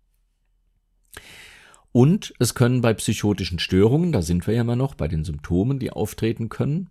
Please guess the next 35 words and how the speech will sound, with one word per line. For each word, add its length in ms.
Also 200
wir 80
hatten 240
vegetative 720
Symptome 600
wie 120
Schlafstörungen, 840
wir 80
hatten 200
formale 480
Denkstörungen 840
wie 240
Wortneubildung, 1040
wir 100
hatten 280
Ich-Störungen 600
wie 80
Gedankenentzug 1600
und 240
Halluzinationen, 880
vor 180
allem 200
akustische. 680
Wir 80
hatten 200
eben 220
die 120
Affektivität 760
und 100
den 140
Antrieb. 760
Also 160
der 160
Antrieb, 520
der 280